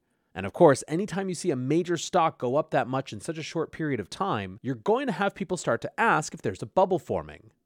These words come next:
According to a new note from Morgan Stanley, if we are using Nvidia as the proxy, then the answer may be yes. Morgan Stanley analysts point to historic precedent in making their argument.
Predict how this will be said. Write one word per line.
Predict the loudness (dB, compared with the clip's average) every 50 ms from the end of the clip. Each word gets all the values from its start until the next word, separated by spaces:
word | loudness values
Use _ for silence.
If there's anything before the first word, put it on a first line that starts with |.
| _ -18
According | -12 -4 -2 -2 -2 -2
to | -2 -2 -2
a | 0
new | 0 0 0
note | 2 4 4 4 2
from | 0 -6 -6
Morgan | -4 -4 -4 -6 -6 -8
Stanley, | -4 2 2 2 2 2 -2 -4 -4 -4 0
if | 0 0 0 0 -6
we | -6 -2
are | -2 -2
using | 0 0 0 0 0 0 -2 -2
Nvidia | -2 -2 2 2 2 4 4 2 2 4
as | 2 0 0 0
the | -4
proxy, | -4 2 2 4 4 4 0 -4 -6 -6 -4
then | -2 -2 -2 -2
the | -4 -6 -8 -6
answer | -6 -4 -4 -4 -6 -4 -4 -4 -4
may | -4 -4 -6 -6
be | -6 -8
yes. | -10 -4 0 2 2 2 2 0 -8 -12 -12 -12 _ _ _ _ 0
Morgan | 2 2 2 2
Stanley | 2 2 2 4 4 2 -2
analysts | -2 -4 -2 -2 -2 -4 -4
point | -6 -4 -2 -2 -2 -2
to | -2 -4 -4
historic | -2 -2 -4 -2 2 2 4 2 2 0
precedent | -2 -2 -2 -2 -4 -8 -8 -6 -6
in | -6 -6
making | -6 -8 -8 -10 -12 -10
their | -8 -8 -2 2
argument. | 2 2 2 2 -4 -6 -8 -14 _ -20